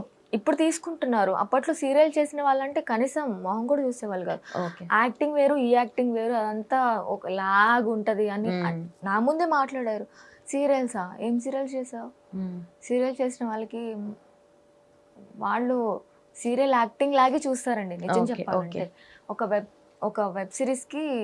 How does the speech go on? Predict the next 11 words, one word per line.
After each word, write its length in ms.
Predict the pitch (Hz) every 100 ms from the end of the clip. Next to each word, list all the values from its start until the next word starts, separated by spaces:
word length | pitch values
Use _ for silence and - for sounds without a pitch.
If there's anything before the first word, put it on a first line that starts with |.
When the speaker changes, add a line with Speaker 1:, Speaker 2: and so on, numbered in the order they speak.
| - -
Speaker 1:
మమ్మల్ని 380 | 196 190 196 202
ఆడిషన్‌కి 420 | 196 214 240 240
పిలిచారు. 460 | 202 202 175 180 175
Speaker 2:
మ్మ్. 200 | 190 180 175 175
Speaker 1:
అక్కడ 260 | - - 247
నేను 200 | 269 254
విన్నా 260 | 220 214 214
ఈ, 100 | 180 175 170 _ -
ఈ 80 | 185
డైలాగ్ 400 | 175 170 190 185
అనేది. 300 | 175 160 -